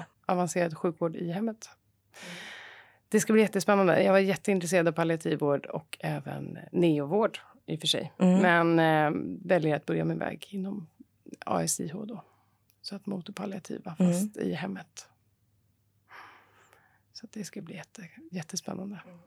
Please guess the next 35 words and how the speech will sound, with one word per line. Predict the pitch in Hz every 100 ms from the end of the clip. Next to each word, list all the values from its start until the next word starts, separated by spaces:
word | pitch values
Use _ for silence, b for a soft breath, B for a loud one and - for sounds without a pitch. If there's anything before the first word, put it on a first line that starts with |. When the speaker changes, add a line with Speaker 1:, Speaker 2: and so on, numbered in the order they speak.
| 226 196
Speaker 1:
Mm. | 190 196 202 - _ _ _ _ _
Men | 190 180
jag | 180 190
är | 165
ju | 170 160
gammal | 175 160 151 143 143 160 - b b b b -
barnskötare, | 156 143 - - - 294 311
eller | 170 160 156
jag | 160
är | 151
barnskötare | 185 170 170 - 185
i |
ryggen | 185 185 208 269
och | 196 - -
även | 170 151 156
reseledare | 151 - - - - -
innan. | 185 165 180 156
Så | -
att, | - -
eh, | - - - - - _ _ _ - - 92 90 107 214
kontakten | - 208 208 214 - 208
med | 214
människor | 220 208 233 226
har | 214 196 190
jag | 190 180
med | 175 170
i, | 175 208 - _ - - - 269 - -
i | 190
ryggraden. | 175 160 131 - 240 240
Det | 190
känner | 180 175
jag |
mig | 165
trygg | 170 160
i. | 220